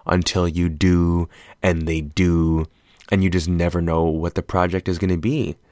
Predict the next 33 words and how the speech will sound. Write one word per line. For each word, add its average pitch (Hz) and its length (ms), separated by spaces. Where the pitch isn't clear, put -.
And 98 160
so - 80
you 87 100
keep - 200
trying, 104 400
like, 78 140
hoping 85 320
this 80 160
thing 85 200
you're 82 80
working 87 320
on 104 180
is, 82 140
is 85 220
gonna 85 160
be 80 120
the 80 100
one. 76 280
But 117 140
there 117 100
really 123 280
is, 90 120
like, 87 160
a - 40
fucking 87 380
je 82 140
ne 87 100
sais - 220
quoi, 87 480
uh, 85 160
and, 85 140
like, 80 160
um, 76 220